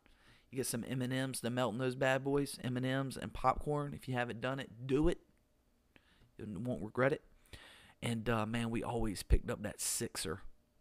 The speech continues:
That sixer. And I know what you're thinking. You're like, "Jay Rich, you started early, early nineties, picking up a sixer?" But nah, bruh, it's not what you think. We picked up that sixer of Jolt Cola.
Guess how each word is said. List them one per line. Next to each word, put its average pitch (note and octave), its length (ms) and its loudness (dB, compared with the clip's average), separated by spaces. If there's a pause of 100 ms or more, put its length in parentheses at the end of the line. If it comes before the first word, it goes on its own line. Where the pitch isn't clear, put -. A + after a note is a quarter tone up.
(540)
That - 160 -10
sixer. - 800 0 (300)
And C3 100 0
I E3 60 6
know F#3 80 8
what E3 100 8
you're C#3 60 6
thinking. D#3 220 6
You're C3 100 8
like, A2+ 180 4
"Jay D#3+ 160 -2
Rich, G#3+ 220 6
you D4 40 0
started B2 440 4
early, A3+ 1040 12 (240)
early F#3+ 200 12
nineties, B3+ 600 6 (260)
picking G#3 220 12
up - 80 12
a D#3 80 12
sixer?" E4 460 6 (600)
But B2+ 140 12
nah, B2+ 260 4
bruh, A#2+ 280 2 (440)
it's - 140 -4
not A#2+ 100 2
what - 140 -2
you E2+ 80 -4
think. B2+ 240 -2 (1000)
We C#3 100 -4
picked - 300 6
up - 120 -4
that - 180 -4
sixer - 400 -2
of - 300 -4 (300)
Jolt A#2 580 4 (260)
Cola. - 560 0